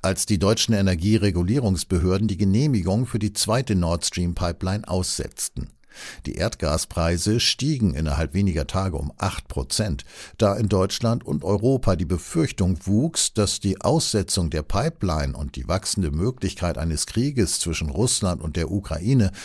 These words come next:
zu einem sehr unerwünschten kalten Winter führen würden. In Washington war nicht klar, wo Olaf Scholz, der neu ernannte deutsche Bundeskanzler, steht.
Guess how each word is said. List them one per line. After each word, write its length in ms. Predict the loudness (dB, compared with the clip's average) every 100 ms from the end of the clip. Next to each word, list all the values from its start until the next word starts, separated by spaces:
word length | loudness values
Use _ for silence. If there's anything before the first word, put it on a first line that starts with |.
| -12 -2
zu 100 | 2
einem 200 | 4 4
sehr 320 | 4 2 2
unerwünschten 840 | 4 4 4 2 0 0 -2 -2
kalten 560 | -2 -2 -2 -2 -4 0
Winter 300 | 0 0 -6
führen 380 | -6 -8 -6 -8
würden. 340 | -10 -10 -12 -14 _ _ _ _ _ _ 0
In 140 | 4
Washington 600 | 6 6 6 2 2 2
war 120 | 4 4
nicht 280 | 2 -2
klar, 440 | -6 0 2 4 4
wo 140 | 2
Olaf 260 | 2 0 0
Scholz, 540 | 2 4 4 2 -2
der 200 | -4 -6
neu 200 | -4 -2
ernannte 400 | 0 0 -2 -4
deutsche 320 | -2 -2 -4 -6
Bundeskanzler, 760 | -2 -2 -2 -4 -4 -4 -6
steht. 340 | -6 -6 -6